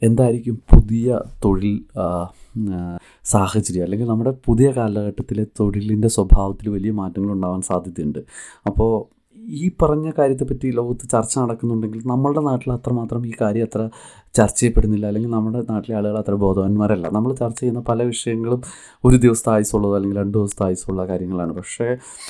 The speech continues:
നമ്മുടെ സമൂഹത്തെ മൊത്തത്തിൽ ബാധിക്കാൻ പോകുന്ന വലിയ വിഷയം, അതായത് സമൂഹത്തിനെ, ഏഹ്, ഒരുപാട് കാലത്തേക്ക് പിന്നോട്ടടിക്കാൻ സാധ്യതയുള്ളൊരു വിഷയം. അപ്പോൾ അത്തരത്തിൽ വളരെ പ്രധാനപ്പെട്ട ഒരു വിഷയമായിട്ട് പോലും എന്തുകൊണ്ടോ പൊതുവിൽ ആ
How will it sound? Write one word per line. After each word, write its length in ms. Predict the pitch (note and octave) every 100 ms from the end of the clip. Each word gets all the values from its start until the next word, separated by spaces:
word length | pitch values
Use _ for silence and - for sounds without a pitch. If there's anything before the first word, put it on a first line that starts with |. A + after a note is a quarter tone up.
| - A2
നമ്മുടെ 260 | A2 A#2
സമൂഹത്തെ 360 | C3 A#2+ A2+ C3+
മൊത്തത്തിൽ 400 | B2+ A2+ A#2+ B2+
ബാധിക്കാൻ 520 | A2+ G#2 G2+ A2 G#2+
പോകുന്ന 320 | G#2+ G2+ G#2
വലിയ 340 | A#2+ G2+ F#2+ A#2+
വിഷയം, 480 | A2 - F2 C#2 -
അതായത് 360 | E2+ E2+ -
സമൂഹത്തിനെ, 920 | - F#2+ F#2+ F#2+ - - _ A2+ G2+
ഏഹ്, 420 | A#2 - - F2+ D#2+
ഒരുപാട് 420 | F2+ F#2 F#2+ C#3
കാലത്തേക്ക് 340 | B2 A#2 A2+
പിന്നോട്ടടിക്കാൻ 640 | - A2+ A2 A2 G#2+ G#2+ A2
സാധ്യതയുള്ളൊരു 640 | G#2+ G2+ G#2 A2 G2+ G2+
വിഷയം. 340 | F#2+ - F#2 - - - _
അപ്പോൾ 320 | - B2 -
അത്തരത്തിൽ 500 | A#2 - C#3 C3 D3
വളരെ 260 | C3 A#2+ D3
പ്രധാനപ്പെട്ട 380 | C3 B2+ C#3 C#3
ഒരു 80 | C#3+
വിഷയമായിട്ട് 440 | C3 B2+ C3+ A2+ B2
പോലും 240 | A#2 B2
എന്തുകൊണ്ടോ 340 | A#2+ C#3+ D3
പൊതുവിൽ 420 | D3 C3 B2 C3 B2+
ആ 180 | B2+